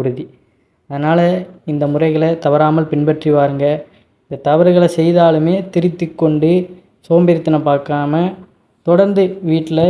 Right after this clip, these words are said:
எப்பொழுதுமே லக்ஷ்மி கடாசத்தை ஏற்படுத்தி அனைவரும் என்றும்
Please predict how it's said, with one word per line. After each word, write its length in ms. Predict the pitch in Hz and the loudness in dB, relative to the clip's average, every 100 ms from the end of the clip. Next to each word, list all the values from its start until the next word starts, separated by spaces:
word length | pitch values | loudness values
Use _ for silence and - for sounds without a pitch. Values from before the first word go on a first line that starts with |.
| 165 | 2
எப்பொழுதுமே 460 | - 160 156 151 170 185 180 | 0 -2 -2 -2 -4 -6 -8
லக்ஷ்மி 260 | 139 - 156 | -6 -2 0
கடாசத்தை 460 | 147 143 143 139 160 147 | 2 0 -4 -6 -2 -2
ஏற்படுத்தி 480 | 139 143 135 - 151 196 185 _ _ - 139 | -4 -6 -6 -6 -4 -4 -10 _ _ -10 -4
அனைவரும் 420 | 147 147 151 156 | -2 0 0 0
என்றும் 300 | 143 151 165 | -2 -2 -2